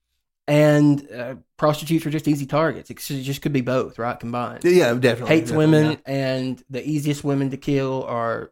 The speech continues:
Speaker 1: drunken prostitutes. Okay, so now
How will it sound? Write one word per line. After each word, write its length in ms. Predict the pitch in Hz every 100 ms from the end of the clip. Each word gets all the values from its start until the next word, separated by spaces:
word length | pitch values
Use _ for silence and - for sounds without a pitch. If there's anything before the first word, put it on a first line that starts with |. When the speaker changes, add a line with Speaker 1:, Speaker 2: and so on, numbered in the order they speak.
| -
Speaker 1:
drunken 340 | 139 135 131
prostitutes. 720 | 120 107 - - - - _ _ _ _ _ _ _ _ _ _ _ _ _ _ _ _ _ -
Okay, 280 | 139 160 -
so 340 | 127 101 82 _ _ - - _ _ _ _ _ _ _ _ _
now 420 | 156 160 156 147